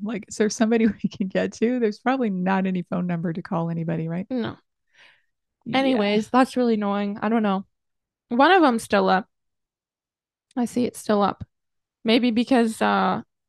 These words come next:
Speaker 2: I just really have no idea.
Speaker 1: It's a mystery, really. I mean, and for no reason. I mean,
Speaker 2: I mean, yeah, it's like, I don't know. I,
Speaker 1: Hmm.
Speaker 2: I don't know,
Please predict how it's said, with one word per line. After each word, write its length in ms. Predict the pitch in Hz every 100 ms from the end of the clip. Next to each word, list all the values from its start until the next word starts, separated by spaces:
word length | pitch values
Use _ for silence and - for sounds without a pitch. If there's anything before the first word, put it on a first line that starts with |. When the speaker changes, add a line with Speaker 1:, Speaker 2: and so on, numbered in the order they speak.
| _ _ _ _ _ _ _ _ -
Speaker 2:
I 140 | 233
just 220 | 226 226
really 140 | - -
have 120 | -
no 80 | -
idea. 260 | - - - _ _ _ _ - - -
Speaker 1:
It's 140 | 392 -
a 60 | 381
mystery, 580 | 403 - 190 - 170 - -
really. 460 | 294 220 175 175 -
I 60 |
mean, 220 | 269 285 254
and 340 | - 269 226
for 100 | 285
no 140 | 349
reason. 540 | 403 453 311 175 180 175 _ -
I 40 |
mean, 120 | 226 285
Speaker 2:
I 40 |
mean, 180 | 285 277
yeah, 260 | 285 220
it's 160 | 226 -
like, 240 | 208 - - _ _ _ _ 240
I 120 | 233
don't 180 | 220 226
know. 220 | 226 220 _ _ _ _ _ _ -
I, 100 | 220
Speaker 1:
Hmm. 120 | 226
Speaker 2:
I 60 | 254
don't 240 | 262 262
know, 400 | 247 226 202 220